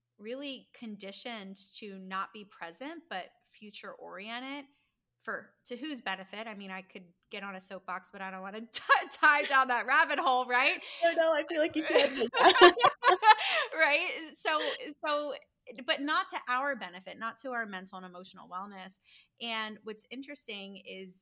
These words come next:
Speaker 1: I think we have to kind of acknowledge all of that and unlearn it, because happiness, joy, contentment, and profound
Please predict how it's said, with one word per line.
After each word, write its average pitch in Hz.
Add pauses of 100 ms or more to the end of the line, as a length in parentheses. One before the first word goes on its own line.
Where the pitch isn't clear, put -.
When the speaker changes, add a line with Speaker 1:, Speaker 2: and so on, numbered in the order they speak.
(460)
Speaker 1:
I 220
think 226 (100)
we 214
have 202
to 214
kind 208
of 190 (680)
acknowledge 196
all 185
of 185
that 175
and 185 (240)
unlearn 208
it, 139 (560)
because 208
happiness, 214
joy, 208
contentment, 196 (520)
and 190 (220)
profound 196